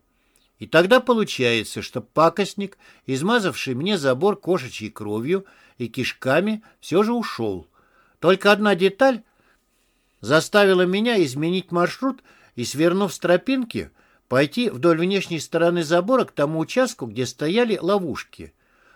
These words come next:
Кровь, оставленная гостем на дугах капкана, и вокруг тоже была старой, загустевшей. И это в общую схему никак не укладывалось. Подняв с земли длинный сук, я принялся аккуратно ворошить палую листву в том месте,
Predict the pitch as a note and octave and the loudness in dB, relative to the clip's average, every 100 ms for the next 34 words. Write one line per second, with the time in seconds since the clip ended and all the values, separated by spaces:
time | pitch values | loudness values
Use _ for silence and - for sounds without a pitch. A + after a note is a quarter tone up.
0 | _ - F3 G#3+ G3+ F3+ B3 B3 F#3 D3 | _ 0 2 4 0 0 2 2 2 -2
1 | A#2+ G3+ G#3 - D3 C#3+ D3+ A3+ D3+ - | 0 0 0 -6 -4 -4 -2 -4 -6 -6
2 | G#2+ - - A#2 D#3+ F#3+ - _ _ _ | -10 -8 -4 -2 0 -4 -8 _ _ _
3 | B2 B2 C3 G3+ B3+ - G#3+ F3+ C#3 B2+ | -2 2 2 2 -2 0 4 4 4 0
4 | C3 B2 - D3+ C3+ A#2+ A2+ - _ _ | 0 0 -2 2 2 2 -2 -8 _ _
5 | A2 F3+ A#3 A3+ - G#2+ F2+ - G2+ E2+ | -6 -2 -2 -4 -6 -6 -6 -12 -12 -12
6 | _ _ _ _ B2+ A#3 B3 F#3 E3 - | _ _ _ _ 2 2 4 2 2 2
7 | C#3 B2+ - B3+ G3 C3+ F3 G3 G3+ G3+ | -4 -4 -4 -2 -2 -2 -2 -2 -4 -6
8 | G3 F3 G#2 F2 E2 D2+ - _ _ _ | 0 0 0 -8 -12 -14 -20 _ _ _
9 | _ _ - C#3 E3 B3 F3 B2 C#3 E3+ | _ _ -2 -2 4 2 2 -2 0 0
10 | G#3 C3+ G3+ E3+ B2 - C#3+ C#3+ - _ | -2 0 0 0 -4 -6 -4 -4 -6 _
11 | _ - F#3 G3+ F3 D#3 D3 G#3 G3+ F#3 | _ 0 0 2 0 0 -2 2 0 2
12 | F#3+ A#3 G3+ D3+ D3 C#3 - G#3 - G#3 | 0 0 -2 -2 0 -2 -4 -6 0 2
13 | G#3 G3 F#3+ - A2+ G#2 - C3+ D3 A#3+ | 2 0 -4 -8 -8 -10 -4 -4 -2 -2
14 | A#3 - F#2 | -4 -8 -10